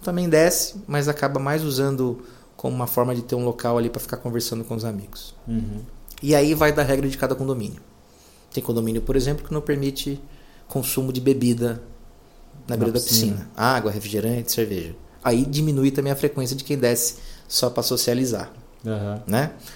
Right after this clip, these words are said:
Speaker 1: É, mas hoje, assim, demandas recentes. Pet space, academia. Superaram piscina.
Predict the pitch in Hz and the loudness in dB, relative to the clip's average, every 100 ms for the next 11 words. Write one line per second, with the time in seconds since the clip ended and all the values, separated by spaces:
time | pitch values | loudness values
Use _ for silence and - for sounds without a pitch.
0 | - - - - 104 104 98 98 92 - | -20 -20 -14 -8 -2 -2 0 -2 -4 -6
1 | - 113 117 120 160 165 165 139 117 85 | -4 0 4 8 8 8 6 4 0 -4
2 | - - - - - - - - - 113 | -10 -16 -20 -20 -20 -20 -20 -20 -18 0
3 | 123 127 139 127 117 131 123 90 - - | 2 4 4 2 2 2 2 0 -4 -8
4 | - - - - - - - - - - | -10 -20 -20 -20 -20 -20 -6 0 0 2
5 | 165 160 - - - - - - - - | 2 0 -2 -6 -14 -20 -20 -20 -20 -14
6 | 123 123 117 101 82 - - - - - | -6 -4 -2 -4 -6 -12 -18 -20 -20 -20
7 | - - - - - - - - - - | -20 -20 -20 -20 -20 -20 -20 -20 -20 -20
8 | - - 117 120 110 110 110 107 104 - | -10 -8 -4 0 0 0 -2 -4 -8 -12
9 | - - - - - - - - - 98 | -16 -20 -20 -20 -20 -20 -12 -4 -2 -2
10 | 85 | -6